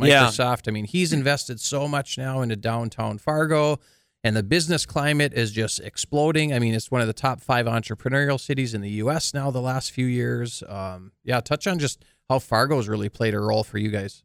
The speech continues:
Speaker 1: And I would say, going back to that initial challenge of, you know, building a biotech company where there hasn't been a biotech company, we had other companies to look towards. We, we could see Great Plains Software, we could see,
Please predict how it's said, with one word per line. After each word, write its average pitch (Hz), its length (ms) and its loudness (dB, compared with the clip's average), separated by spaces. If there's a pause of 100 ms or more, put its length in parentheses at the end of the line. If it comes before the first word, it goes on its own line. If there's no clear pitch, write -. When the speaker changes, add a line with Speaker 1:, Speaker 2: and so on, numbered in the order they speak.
(140)
Speaker 1:
And 165 120 6
I 196 80 6
would 233 100 0
say, 202 80 2
going 147 220 2
back 147 180 8
to 135 60 -2
that 120 280 4
initial 123 300 2
challenge 131 460 4
of, 104 160 -2
you 117 60 -4
know, 113 80 2
building 123 300 4
a 107 60 0
biotech 113 400 4
company 110 260 -6
where 104 140 -4
there 101 160 -2
hasn't 107 300 -4
been 110 100 -4
a 104 40 -4
biotech 104 360 0
company, 104 340 -8
we 123 360 2
had 127 420 6
other 120 240 4
companies 117 520 -4
to 104 80 -12
look 110 220 -6
towards. 101 200 -12
We, 101 160 -10 (100)
we 113 120 -2
could 101 180 -6
see 135 220 0
Great 113 280 4
Plains 104 260 -6
Software, 104 580 -4
we 107 100 -16
could 107 120 -8
see, 110 420 -4